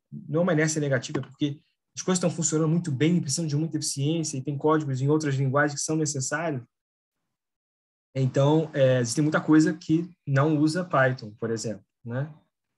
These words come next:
É, nessas áreas. É, e, e provavelmente permanecerá assim por muito tempo. A, até, é, inclusive, a gente pode dar o exemplo que hoje em dia tem coisas em Fortran que são utilizadas na astronomia,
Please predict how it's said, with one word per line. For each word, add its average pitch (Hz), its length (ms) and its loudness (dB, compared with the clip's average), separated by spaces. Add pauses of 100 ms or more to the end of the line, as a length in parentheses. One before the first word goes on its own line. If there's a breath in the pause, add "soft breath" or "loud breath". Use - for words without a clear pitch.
(180)
É, 117 220 -2
nessas 120 360 -2
áreas. 110 320 -2 (640)
É, 110 800 -2
e, 127 600 0
e 131 160 -2
provavelmente 131 500 0
permanecerá 139 520 0
assim 135 240 -2
por 151 100 -4
muito 139 260 -4
tempo. 131 340 -4 (640)
A, 117 240 -8
até, 123 140 -4
é, - 420 -6 (200)
inclusive, 143 440 0
a 170 40 0
gente 139 120 -6
pode 135 160 2
dar 135 100 4
o 139 40 4
exemplo 147 240 2
que 151 80 -2
hoje 143 180 2
em 143 40 0
dia 147 300 0
tem 147 160 -4
coisas 139 380 -2
em 175 180 -10
Fortran 143 500 -2
que - 240 -20
são 139 120 -4
utilizadas 131 380 -2
na 165 60 -4
astronomia, 131 580 -4